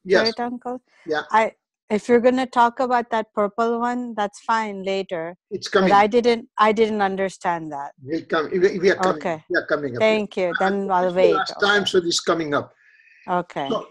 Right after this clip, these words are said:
Speaker 1: this stanza clarifies these types of statements. I think we have done this one. So now let me just go through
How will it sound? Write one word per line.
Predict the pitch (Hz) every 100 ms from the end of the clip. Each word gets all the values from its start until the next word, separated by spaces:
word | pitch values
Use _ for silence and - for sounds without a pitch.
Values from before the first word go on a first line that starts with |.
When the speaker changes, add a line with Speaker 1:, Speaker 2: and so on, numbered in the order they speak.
| -
Speaker 1:
this | 139 175 320
stanza | - 277 240 233 240
clarifies | 233 226 214 208 208 190 190 185 - _
these | 139 113 208 254 -
types | 208 185 185 185
of | 180
statements. | - _ 175 156 - 180 120 110 - - _ _ _ _ _ _ _ _ -
I | 190
think | 277 294 214
we | 190
have | 190 185 165
done | 262 339 240
this | 233 -
one. | 190 208 226 -
So | - 196
now | 185 180 233 320
let | 254 233
me | 247 226
just | 226 220
go | 180 208
through | 214 220